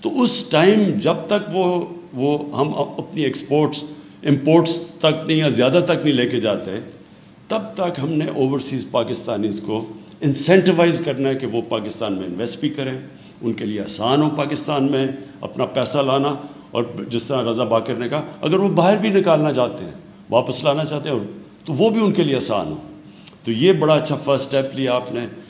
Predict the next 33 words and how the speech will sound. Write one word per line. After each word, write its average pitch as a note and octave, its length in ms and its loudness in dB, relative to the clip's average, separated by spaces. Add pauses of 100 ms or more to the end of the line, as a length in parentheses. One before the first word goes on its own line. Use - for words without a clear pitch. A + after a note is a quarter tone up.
(220)
और B2+ 200 -4
इंशाल्लाह, B2 840 0 (520)
अ, G#2 160 2
मुझे A2 240 0
ये G#2+ 120 2
उम्मीद A2 360 4
है G#2+ 160 4
कि G#2 140 -6
हम G2 380 0
अब, G2 300 -2
अ, - 1500 -12
अम, G#2+ 320 0 (140)
उनको G#2+ 580 2
ये G#2+ 100 2
जो G#2 180 -4
अपने A2 220 -6
बड़े C3 360 0
मेगा B2+ 340 4
प्रोजेक्ट्स G#2+ 500 0
हैं, G#2+ 80 -2
वैसे B2+ 280 2
भी C3+ 100 2
हमारी B2 240 0
हाउसिंग A#2 420 2
के A#2+ 100 -4
हमने A2+ 440 -2
जो A2 120 -2
इंसेंटिव्स G#2+ 640 0
दिए A2+ 240 0
हैं F#2+ 140 -2
हा-, - 180 -4
हाउसिंग A2+ 420 0
में F#2+ 180 -4